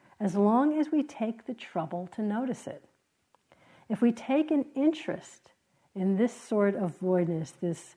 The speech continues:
shunyata, that will make it easy to practice and to sink into it, to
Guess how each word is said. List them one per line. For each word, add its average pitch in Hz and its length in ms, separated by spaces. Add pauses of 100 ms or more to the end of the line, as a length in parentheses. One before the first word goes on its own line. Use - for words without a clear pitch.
(120)
shunyata, 175 720 (280)
that 226 220
will 277 140
make 233 280
it 233 100 (100)
easy 240 720 (640)
to 196 220
practice 220 680
and 208 160
to 196 100
sink 190 320
into 185 380
it, 180 220
to 170 320